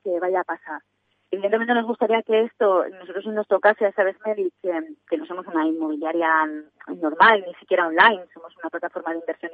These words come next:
inmobiliaria, de manera que al final el, el estar conectado, eh, con otra tipología de, de pago, lo que nos podría llegar a permitir, o las conexiones que nosotros estamos teniendo con vendedores, es eliminar la barrera de la divisa en la transacción. O sea, pese a que estamos hablando de Bitcoin,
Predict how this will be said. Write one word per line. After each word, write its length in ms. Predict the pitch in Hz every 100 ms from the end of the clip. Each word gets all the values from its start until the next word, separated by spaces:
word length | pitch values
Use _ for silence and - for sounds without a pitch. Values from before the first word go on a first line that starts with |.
| 165
inmobiliaria, 580 | 160 160 180 208 190 220 _ _ _ _ _ _ -
de 100 | 190
manera 300 | 180 175 202
que 120 | 226
al 220 | 190 180
final 240 | - 175 196
el, 120 | 190
el 140 | 185
estar 300 | 175 - 180
conectado, 680 | - 208 214 208 196 185 175
eh, 140 | - 165
con 180 | - 170
otra 180 | 202 220
tipología 560 | 214 190 190 208 185
de, 300 | 180 180 175 -
de 120 | 170
pago, 440 | - 208 214 190 - _ _ _
lo 160 | 196 185
que 100 | 175
nos 240 | 165 202 _ _
podría 340 | 170 170 220
llegar 240 | 233 196 190
a 80 |
permitir, 400 | 180 175 160 208
o 40 | 208
las 140 | 160
conexiones 420 | - 151 - 180 190
que 60 |
nosotros 260 | 190 190 185
estamos 320 | - 170 175 -
teniendo 280 | 175 165
con 140 | 165 170
vendedores, 540 | 165 160 175 185 202 - _ _ _ -
es 140 | 196 -
eliminar 520 | 247 202 190 202 214 -
la 140 | 180 175
barrera 340 | 165 196 247
de 80 | 185
la 100 | 165
divisa 480 | 160 160 - 147 - _
en 120 | 180
la 100 | 165
transacción. 680 | 165 165 - 160 - 156 147 - _ _ _
O 20 |
sea, 120 | - 151
pese 340 | - - 180 165
a 80 | 170
que 100 | 180
estamos 220 | 185 208
hablando 240 | 254 233
de 80 | 196
Bitcoin, 640 | 180 - - 214 196 196